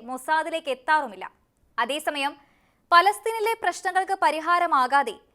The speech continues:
ഇസ്രായേലുമായുള്ള ബന്ധം പുനഃസ്ഥാപിച്ചാൽ തന്നെ കൊലപ്പെടുത്തിയേക്കുമെന്ന് സൗദി കിരീടാവകാശി മുഹമ്മദ് ബിൻ സൽമാൻ പറഞ്ഞതായി റിപ്പോർട്ട്. ഇസ്രായേലുമായി സമാധാന കരാർ ഉണ്ടാക്കിയപ്പോൾ പലസ്തീൻ താൽപര്യങ്ങൾ സംരക്ഷിച്ചില്ലെന്ന്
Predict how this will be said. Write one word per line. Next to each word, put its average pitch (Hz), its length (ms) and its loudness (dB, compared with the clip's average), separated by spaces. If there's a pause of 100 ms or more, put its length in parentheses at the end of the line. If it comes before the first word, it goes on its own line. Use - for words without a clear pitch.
(340)
ഇസ്രായേലുമായുള്ള 359 760 0
ബന്ധം 330 320 -2
പുനഃസ്ഥാപിച്ചാൽ 302 720 0 (440)
തന്നെ 339 200 2 (100)
കൊലപ്പെടുത്തിയേക്കുമെന്ന് 339 960 -2 (260)
സൗദി 294 400 2
കിരീടാവകാശി 320 800 -2 (420)
മുഹമ്മദ് 370 360 0
ബിൻ 370 200 -6
സൽമാൻ 302 360 2 (160)
പറഞ്ഞതായി 302 580 2
റിപ്പോർട്ട്. - 300 -12 (1040)
ഇസ്രായേലുമായി 427 640 2 (140)
സമാധാന 339 480 0 (100)
കരാർ 320 360 6
ഉണ്ടാക്കിയപ്പോൾ 294 580 -2 (520)
പലസ്തീൻ 311 540 2
താൽപര്യങ്ങൾ 349 520 2 (100)
സംരക്ഷിച്ചില്ലെന്ന് 302 800 -2